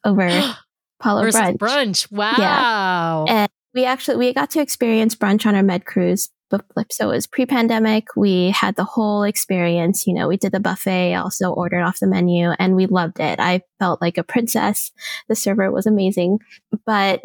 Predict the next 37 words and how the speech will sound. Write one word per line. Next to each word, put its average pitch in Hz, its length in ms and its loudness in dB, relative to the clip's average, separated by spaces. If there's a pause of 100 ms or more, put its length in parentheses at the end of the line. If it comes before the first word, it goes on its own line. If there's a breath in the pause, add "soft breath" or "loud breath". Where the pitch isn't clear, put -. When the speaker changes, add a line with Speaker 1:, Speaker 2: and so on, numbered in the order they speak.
(120)
Speaker 1:
dinner, 277 460 0
I 240 140 -2
don't 311 160 2
know 330 140 2
what 285 120 -2
it 269 120 0
is 269 140 -4
about 208 260 0
dinner. 202 300 2
It's 190 120 0
just - 240 -2
more, 214 160 2
rel-, 214 240 -2 (140)
it 220 100 -2
just - 220 -4
feels 233 240 -2
more 269 120 -2
relaxed. 247 460 0
It 214 100 -4
feels 202 220 -2
more 214 80 2
intimate. 196 520 0 (340)
And 196 540 2 (180)
we 190 460 2 (140)
liked 185 280 -2 (120)
everything 196 440 0
on 185 80 2
the 190 80 2
menu. 190 420 2 (400 soft breath)
We 220 140 0
did 233 580 0
Palo 220 460 -2
twice 196 800 -4 (240)
and 196 180 2
then 190 280 2
Remy 196 340 2
once. - 500 -2